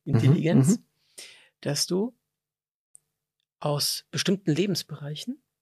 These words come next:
Speaker 2: Beispiele, Analogien ziehst, die du dann in einen, ja, erfrischend kontrastiven,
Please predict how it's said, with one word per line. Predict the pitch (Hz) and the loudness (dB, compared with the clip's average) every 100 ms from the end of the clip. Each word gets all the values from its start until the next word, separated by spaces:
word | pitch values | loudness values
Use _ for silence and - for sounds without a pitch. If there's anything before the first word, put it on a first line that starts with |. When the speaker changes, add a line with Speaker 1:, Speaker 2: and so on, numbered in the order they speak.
| _ _ _ | _ _ _
Speaker 2:
Beispiele, | 131 147 190 170 156 156 151 _ _ - | -2 -2 -2 -2 0 -2 -4 _ _ -2
Analogien | 139 143 131 151 160 151 | 2 2 0 -2 -2 -2
ziehst, | - 165 226 - _ _ _ _ | -6 -6 -8 -10 _ _ _ _
die | 170 | 0
du | 151 | 4
dann | 165 | 4
in | 190 175 | 2 0
einen, | - 147 156 156 156 151 _ _ _ _ _ - | -2 0 2 0 0 -6 _ _ _ _ _ 0
ja, | 170 - - _ - | 0 0 -20 _ -6
erfrischend | 151 - 180 185 170 | -6 -2 0 0 -2
kontrastiven, | - 170 160 - - 170 208 247 | -4 -4 -6 -10 -12 -8 -4 -6